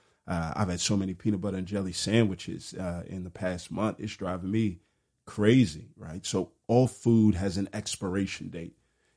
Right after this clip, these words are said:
Even non-perishable items eventually perish, right? They just do so a lot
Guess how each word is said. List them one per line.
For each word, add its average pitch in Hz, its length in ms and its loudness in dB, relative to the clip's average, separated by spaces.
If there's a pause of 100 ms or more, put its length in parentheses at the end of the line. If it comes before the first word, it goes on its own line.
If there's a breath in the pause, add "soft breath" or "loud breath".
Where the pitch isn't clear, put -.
(140)
Even 113 280 8
non-perishable 110 1040 4
items 95 600 -2
eventually 98 560 0 (260)
perish, - 540 4
right? 78 240 -12
They 101 100 -6
just 90 220 -8
do 98 100 -6
so 95 180 -8
a 104 60 -8
lot 92 300 -6